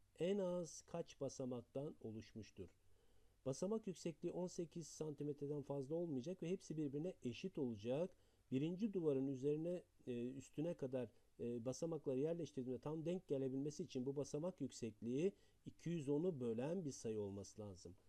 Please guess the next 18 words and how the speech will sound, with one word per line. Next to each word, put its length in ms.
Aynı 240
zamanda 480
birinci 420
duvarla 360
ikinci 380
duvarın, 420
e, 160
üstüne 400
kadar 280
yapacağım 640
kısımda 520
da 360
iki 340
duvar 240
arasındaki 520
farka 400
bakacak 420
olursak, 320